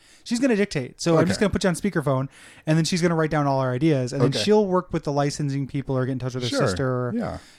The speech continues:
Speaker 1: do something.
Speaker 2: Okay,
Speaker 1: So
Speaker 2: sounds good.
Speaker 1: Okay. Um, yes, we got Taylor Swift. Uh, what do you think about, um, you know, 'cause pop music,
Speaker 2: Yeah.
Speaker 1: uh, timeless quality.
Speaker 2: Talk about
Speaker 1: We're gonna have
Speaker 2: pop
Speaker 1: those
Speaker 2: music.
Speaker 1: <laughs> we're gonna
Speaker 2: Talk
Speaker 1: have those
Speaker 2: about
Speaker 1: Generation One, Generation Two pop music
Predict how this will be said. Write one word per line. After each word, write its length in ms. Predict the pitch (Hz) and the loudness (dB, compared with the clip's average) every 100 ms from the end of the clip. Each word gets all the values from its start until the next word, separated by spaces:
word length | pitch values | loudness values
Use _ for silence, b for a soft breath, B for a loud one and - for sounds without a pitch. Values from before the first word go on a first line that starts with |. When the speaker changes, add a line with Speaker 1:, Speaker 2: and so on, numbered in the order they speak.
| - | -6
Speaker 1:
do 120 | 151 147 | -2 0
something. 460 | 139 120 117 113 - b b b _ _ - | -2 -4 -6 -8 -14 b b b _ _ -2
Speaker 2:
Okay, 240 | 220 240 156 | 2 4 2
Speaker 1:
So 80 | 120 | 2
Speaker 2:
sounds 160 | 196 | -2
good. 280 | - 233 87 - _ _ | 0 -4 -4 -10 _ _
Speaker 1:
Okay. 160 | 233 254 B B B - | -2 -2 B B B -4
Um, 280 | 185 180 180 b | -2 -2 -6 b
yes, 200 | - 302 | 0 0
we 60 | 240 | 2
got 100 | 247 | -2
Taylor 220 | - 226 | -2 -2
Swift. 260 | 185 180 - b b - | -2 -4 -4 b b -12
Uh, 100 | 220 | -8
what 140 | 233 | -4
do 60 | 302 | -2
you 60 | 311 | -2
think 180 | 254 233 | -2 -2
about, 340 | 190 180 190 | 0 0 0
um, 320 | 165 156 160 | -2 -4 -6
you 60 | 170 | -4
know, 240 | 151 147 - - | -4 -4 -10 -14
'cause 120 | 180 | -12
pop 200 | - 262 | -8 -6
music, 400 | 165 147 202 - - | -4 -4 -8 -12 -10
Speaker 2:
Yeah. 220 | 120 101 | -6 -4
Speaker 1:
uh, 380 | 143 139 139 139 - - - | -4 -4 -4 -6 -10 -18 -12
timeless 300 | - 160 151 | -4 -4 -2
quality. 320 | 143 131 131 | -4 -4 -4
Speaker 2:
Talk 220 | 156 - 131 | -10 -8 -6
about 320 | 85 69 - | -6 -8 -12
Speaker 1:
We're 120 | 160 | -8
gonna 120 | 165 | -6
have 140 | 147 151 | -6 0
Speaker 2:
pop 80 | 156 | 2
Speaker 1:
those 240 | 165 151 | 2 0
Speaker 2:
music. 340 | 92 85 - | -4 -8 -10
Speaker 1:
<laughs> 120 | - - | -4 -2
we're 60 | |
gonna 40 | 208 | 0
Speaker 2:
Talk 100 | 214 | 2
Speaker 1:
have 80 | 233 | 2
those 120 | 202 | 0
Speaker 2:
about 100 | 156 | 2
Speaker 1:
Generation 480 | 208 196 202 220 175 | 2 2 0 0 0
One, 220 | 151 170 | 0 0
Generation 400 | 160 170 170 156 | 0 0 -2 -6
Two 160 | 247 | -6
pop 180 | 240 151 | -2 -2
music 340 | 135 135 170 | -2 -6 -8